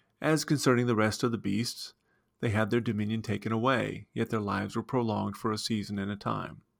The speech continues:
That's Daniel seven twelve. In the light of Revelation thirteen, we know that the way the other beasts of Daniel seven had an extension of life is in the form of the little horn.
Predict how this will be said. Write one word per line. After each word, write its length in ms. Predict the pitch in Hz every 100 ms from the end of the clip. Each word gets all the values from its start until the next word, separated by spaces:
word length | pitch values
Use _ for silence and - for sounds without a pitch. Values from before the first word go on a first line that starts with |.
| _ _
That's 100 | 117
Daniel 280 | - 92 95
seven 280 | - 95 95
twelve. 560 | - 104 85 - - _ _ - - - - - - - -
In 80 | 180
the 80 |
light 240 | 156 175 160
of 80 | 127
Revelation 500 | 123 120 113 117 101
thirteen, 560 | 104 - - 143 120
we 100 | 110
know 200 | 104 110
that 180 | 107 -
the 100 | 107
way 400 | 101 113 147 185
the 160 | 139 110
other 200 | 104 101
beasts 400 | 101 92 - 104
of 80 |
Daniel 260 | 98 98 98
seven 380 | - 98 92 95
had 160 | 101
an 100 | 95
extension 480 | 98 - 98 92 -
of 80 | 90
life 460 | 101 98 98 - _
is 140 | 123
in 80 | 143
the 80 | 131
form 380 | - 117 107 107
of 100 | 101
the 80 | 95
little 220 | 95 95
horn. 560 | - 147 113 95 -